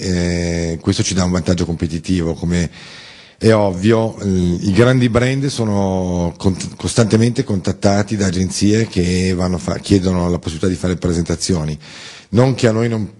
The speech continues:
piacerebbe avere dei grandi brand, e qualcuno in agenzia ce l'abbiamo, a cominciare da tre per esempio,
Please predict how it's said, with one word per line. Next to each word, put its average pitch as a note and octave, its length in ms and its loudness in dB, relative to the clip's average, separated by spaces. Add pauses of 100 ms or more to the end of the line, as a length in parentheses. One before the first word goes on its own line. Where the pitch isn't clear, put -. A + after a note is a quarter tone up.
piacerebbe G#2+ 640 2
avere G#2+ 180 -2
dei G2+ 80 -2
grandi G2+ 240 0
brand, G2+ 320 0
e F#2 140 -6
qualcuno G#2 520 0
in G2 120 0
agenzia F#2 400 2
ce - 160 -4
l'abbiamo, F#2+ 300 0
a - 20 -6
cominciare F#2 440 -2
da F#2 140 0
tre E2+ 380 -2
per E2+ 160 -2
esempio, D#2+ 500 -4